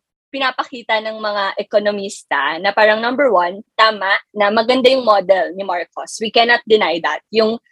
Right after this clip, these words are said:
um, tinatawag niyang, ano, ang, ang tawag sa kanya ay developmentalist leader, I think. So, kasi meron siyang developmental economic model. So, um, basically, yung ang developmental model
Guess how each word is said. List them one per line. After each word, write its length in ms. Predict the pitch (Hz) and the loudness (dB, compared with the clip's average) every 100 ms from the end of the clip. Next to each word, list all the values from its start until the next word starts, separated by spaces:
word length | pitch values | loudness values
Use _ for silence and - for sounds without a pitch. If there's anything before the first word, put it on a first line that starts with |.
| _ | _
um, 120 | 208 214 | 0 2
tinatawag 480 | 247 240 240 226 226 | 0 2 2 4 2
niyang, 320 | 220 220 214 - | 2 0 0 -2
ano, 240 | 233 214 - | -8 -8 -8
ang, 160 | 220 - _ | -10 -10 _
ang 160 | 226 240 | -6 2
tawag 240 | 262 254 | 2 2
sa 80 | 302 | 0
kanya 240 | 294 233 | 0 2
ay 160 | 214 202 | 2 4
developmentalist 1200 | 208 196 202 208 208 196 196 196 190 190 - - | 2 4 4 4 2 -4 0 0 2 2 -2 -16
leader, 320 | 196 180 170 | -12 -2 2
I 160 | 202 202 - | 4 2 0
think. 240 | 214 277 - - - | -2 -4 -14 -20 -20
So, 320 | - 240 226 | 0 4 4
kasi 240 | 214 320 277 | 4 2 2
meron 320 | 247 240 240 | 4 4 2
siyang 240 | 285 247 | 0 -2
developmental 880 | 226 220 214 220 220 196 202 196 196 | 0 2 4 4 2 -6 -2 -2 -2
economic 480 | 196 196 185 190 180 - | -4 -6 -8 -10 -12 -2
model. 400 | 165 160 160 165 | -2 0 -2 -2
So, 480 | - 214 208 202 202 _ _ _ 202 | 2 4 6 6 2 _ _ _ 2
um, 400 | 208 202 196 202 | 6 4 2 -4
basically, 480 | 285 381 294 269 | -6 0 0 0
yung 80 | 254 | -6
ang 160 | 254 226 | -4 -4
developmental 800 | 214 214 220 220 202 202 208 202 190 | 2 2 2 -2 -8 -2 -2 -2 -4
model 320 | 180 175 | -8 -6